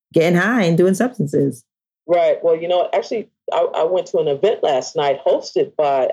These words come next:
Speaker 2: um, samhsa, which is the, uh, Substance Abuse Mental Health Services Administration. And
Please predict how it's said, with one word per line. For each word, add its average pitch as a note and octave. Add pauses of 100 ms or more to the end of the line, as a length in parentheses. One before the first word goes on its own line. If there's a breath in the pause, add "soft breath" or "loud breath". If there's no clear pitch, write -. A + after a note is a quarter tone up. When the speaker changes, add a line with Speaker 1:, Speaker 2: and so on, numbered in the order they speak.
Speaker 2:
um, C3+
samhsa, G#3+ (640)
which D#3+
is D#3+
the, D3+
uh, C3+
Substance F#3+
Abuse E3
Mental D#3+
Health D3+
Services F3
Administration. B2+ (1080)
And D3